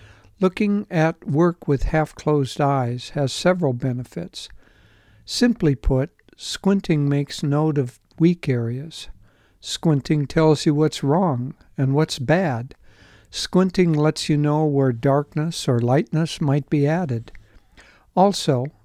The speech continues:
by drawing together the eyelids, you see the subject as more or less reduced to black and white. When work is viewed without the benefit of color, decisions can be more readily made.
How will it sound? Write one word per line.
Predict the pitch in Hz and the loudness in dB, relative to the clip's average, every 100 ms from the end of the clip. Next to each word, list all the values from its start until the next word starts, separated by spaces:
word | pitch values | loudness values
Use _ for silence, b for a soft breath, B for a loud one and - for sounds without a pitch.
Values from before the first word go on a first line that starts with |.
| _ | _
by | 135 131 | 0 0
drawing | 120 139 139 139 | 2 2 2 0
together | 147 131 143 143 131 | -2 2 2 2 2
the | 143 | 2
eyelids, | 143 160 151 131 131 - - b b b b | 2 0 0 -4 -6 -10 -14 b b b b
you | 170 | 2
see | - 202 | 4 2
the | 175 165 | 2 2
subject | - 208 165 - 170 - 160 | 2 2 2 0 0 2 0
as | 156 - - | 0 -2 -4
more | 139 170 196 175 | 2 2 2 2
or | |
less | 147 143 139 - 143 | 2 2 0 -2 -2
reduced | 127 139 143 135 - - _ | 0 2 0 -2 -10 -16 _
to | 135 | -4
black | 123 123 135 127 135 | -2 -2 -2 -4 -6
and | 120 | -4
white. | 117 123 127 - _ b b b b b b b | -4 -6 -8 -12 _ b b b b b b b
When | - 143 143 | 2 4 4
work | 151 160 - | 4 2 2
is | 135 - | 0 0
viewed | 147 147 156 135 | 2 4 4 2
without | 143 - 151 139 - | 0 2 2 2 -2
the | |
benefit | 123 139 139 - 147 131 | 0 0 -2 -4 -4 -4
of | 117 | -6
color, | - 185 175 117 - b b b b - | -4 -2 0 -4 -8 b b b b -2
decisions | 156 - 214 190 170 139 - | 0 2 2 2 -2 -2 -6
can | - 139 127 | -4 -2 0
be | 139 | 0
more | 139 135 135 131 | 2 0 0 0
readily | 139 139 131 127 | 0 0 0 -2
made. | 127 139 135 123 | -4 -4 -6 -8